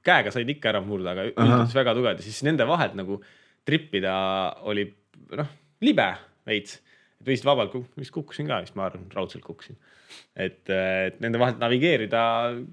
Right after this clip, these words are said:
Speaker 1: küllalt, äh, niisugune põnev. Et kui sul suur seljakott oli, noh, siin ei ole väga suur, siis ei mahtunud ära, ma mäletan,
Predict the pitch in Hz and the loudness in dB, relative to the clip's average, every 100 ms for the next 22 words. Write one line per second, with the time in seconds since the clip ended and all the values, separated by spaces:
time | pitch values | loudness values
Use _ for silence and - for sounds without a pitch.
0 | - - 139 117 - 131 127 127 127 127 | -12 -4 -2 -4 -6 -2 0 0 0 -2
1 | 131 127 - 131 131 131 131 - _ _ | -6 -8 -10 -10 -10 -10 -12 -16 _ _
2 | _ _ _ _ - 139 101 - - - | _ _ _ _ 0 2 2 0 -12 -4
3 | 127 123 120 139 135 147 110 104 101 104 | -2 0 0 0 2 2 2 0 -4 -6
4 | 101 107 - 113 117 107 98 95 98 104 | -4 -8 -8 -6 -2 -2 0 -2 -2 -4
5 | 107 123 147 - 101 131 92 95 95 92 | 0 2 2 0 2 2 2 -4 -8 -10
6 | 90 | -14